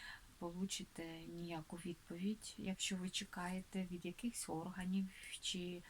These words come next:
можливо, ви задавали якесь питання сво-, е, своїм знайомим або ще кому, то на цьому тижні, е, ви відповіді не получите. Е,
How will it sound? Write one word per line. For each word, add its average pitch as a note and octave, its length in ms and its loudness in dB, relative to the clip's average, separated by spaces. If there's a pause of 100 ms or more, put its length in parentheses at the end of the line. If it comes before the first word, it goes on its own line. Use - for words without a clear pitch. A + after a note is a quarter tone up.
(260)
можливо, F3 840 2 (160)
ви F3 520 0 (400)
задавали F3 520 -2
якесь E3+ 260 -2
питання E3+ 480 0
сво-, E3+ 400 0 (380)
е, - 40 -8
своїм F3 500 0
знайомим F#3 680 8 (460)
або E3 220 -4
ще A3+ 220 4
кому, B3 340 8 (480)
то F3+ 280 2
на F#3+ 160 6
цьому G3 300 8
тижні, B3 640 8
е, F3+ 520 4 (440)
ви G3 360 6
відповіді G3+ 760 4
не F#3 400 4
получите. F3 640 -4 (1500)
Е, F3+ 480 6